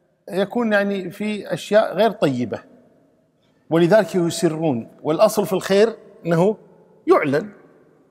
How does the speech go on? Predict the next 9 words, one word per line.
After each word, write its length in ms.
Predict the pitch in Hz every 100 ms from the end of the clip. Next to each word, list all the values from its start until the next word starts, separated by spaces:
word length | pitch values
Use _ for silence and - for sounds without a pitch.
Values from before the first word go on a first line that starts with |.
| _
ويقال 380 | 254 254 240 226
بصوت 340 | 196 220 196
مرتفع. 440 | 208 180 170 151 139 - - - _ _ _ _ _ -
وطالما 340 | - 233 240
لقيت 300 | 214 214 202
الناس 240 | 208 208 202
يتساسر-، 800 | 175 - 196 180 - 165 196 - 165
يتساسرون 680 | - 196 185 - 190 180 175
وكذا، 440 | - 185 208